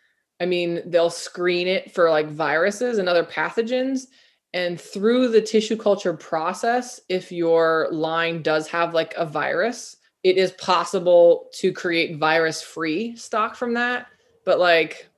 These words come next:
you know, first you have to have the virus, then they have to make sure they get rid of it. Is this important to you? You know,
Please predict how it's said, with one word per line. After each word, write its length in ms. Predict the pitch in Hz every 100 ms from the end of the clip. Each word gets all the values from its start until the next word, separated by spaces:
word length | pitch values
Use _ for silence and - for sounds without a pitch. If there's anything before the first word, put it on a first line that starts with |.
| _ _ _
you 100 | 233
know, 180 | 170 170 - 254
first 240 | - 175 196
you 60 |
have 100 | 185
to 60 | 190
have 200 | 185 180
the 60 |
virus, 460 | 170 170 170 165 -
then 120 | 160
they 80 | 160
have 140 | 160
to 80 | 160
make 180 | 160 156
sure 160 | - 160
they 100 | 156
get 140 | 151
rid 140 | 151
of 140 | 151 147
it. 260 | 151 143 - _ _ -
Is 140 | 156
this 160 | 156 160
important 420 | 151 160 147 151
to 80 | 156
you? 380 | 147 156 151 -
You 80 | 151
know, 220 | 131